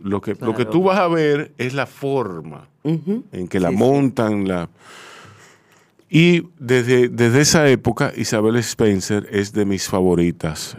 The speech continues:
Speaker 1: en, en, en el teatro. Y el colectivo Maleducadas, naturalmente, que está entre, entre ellos, en, co-, con ellos. Hoy por hoy,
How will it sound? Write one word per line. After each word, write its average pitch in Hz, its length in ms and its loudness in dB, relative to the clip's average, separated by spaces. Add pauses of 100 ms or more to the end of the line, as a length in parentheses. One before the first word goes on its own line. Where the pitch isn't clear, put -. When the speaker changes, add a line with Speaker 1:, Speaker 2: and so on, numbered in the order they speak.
Speaker 1:
en, 90 300 -6
en, 73 380 -10
en 87 140 -4
el 85 100 -4
teatro. 69 560 -6 (800)
Y 107 280 6
el 92 80 2
colectivo 95 480 -2
Maleducadas, 95 640 0
naturalmente, 80 760 -4 (680)
que 82 120 -8
está 82 380 -4
entre, 80 600 -8
entre 71 360 -8
ellos, - 420 -16 (120)
en, 87 180 -4
co-, - 180 -8
con 92 240 0
ellos. 69 560 -2 (840)
Hoy 175 260 4
por 139 240 4
hoy, 101 460 2